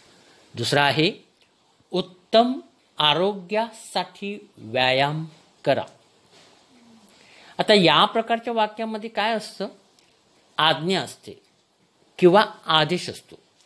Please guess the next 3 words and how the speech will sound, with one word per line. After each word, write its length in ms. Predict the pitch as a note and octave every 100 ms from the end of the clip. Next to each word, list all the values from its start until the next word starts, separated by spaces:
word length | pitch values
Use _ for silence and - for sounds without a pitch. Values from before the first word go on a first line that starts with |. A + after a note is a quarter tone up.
| _ _ _ _ _ _ _ _ _ _ _ _ _ _ _ _ _ _ _ _ _ - _ - -
आज्ञा 420 | C3+ C#3 D3 F3+
असते 540 | F#3+ - G3 B3 E4+ _ _ _ -
किंवा 420 | B2+ B2 C#3